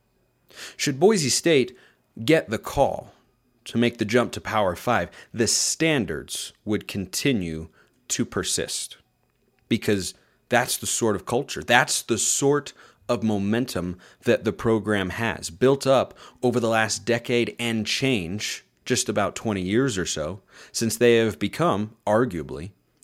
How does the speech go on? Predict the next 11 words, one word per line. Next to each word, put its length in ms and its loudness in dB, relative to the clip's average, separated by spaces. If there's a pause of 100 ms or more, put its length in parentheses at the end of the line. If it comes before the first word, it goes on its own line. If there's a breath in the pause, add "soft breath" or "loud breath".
(300 loud breath)
the 160 2
premier 800 2 (240)
Group 340 2
of 120 4
Five 360 2
football 520 2
brand 500 -2 (600)
west 280 0
of 120 -10
the 60 -10
Mississippi. 560 -6